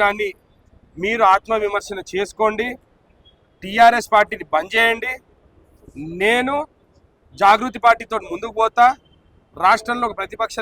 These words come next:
నా-, పార్టీ కింద నేనన్నా ఉంటా, కానీ మీకైతే ప్రజల ప్రజాదరణ మొత్తం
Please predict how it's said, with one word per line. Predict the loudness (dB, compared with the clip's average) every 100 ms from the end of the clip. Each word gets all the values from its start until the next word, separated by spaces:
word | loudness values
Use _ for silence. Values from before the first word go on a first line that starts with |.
| -2
నా-, | -2 -2 -2
పార్టీ | -2 -2 -14
కింద | -10 -8 -6
నేనన్నా | -6 -6 -6 -8
ఉంటా, | -8 -6
కానీ | -10 -14 -20 _ _ -16 -10
మీకైతే | -8 -2 -2 -2 -6
ప్రజల | -6 -4 -4 -6 -4
ప్రజాదరణ | -2 0 2 2 -2 -6
మొత్తం | -6 -4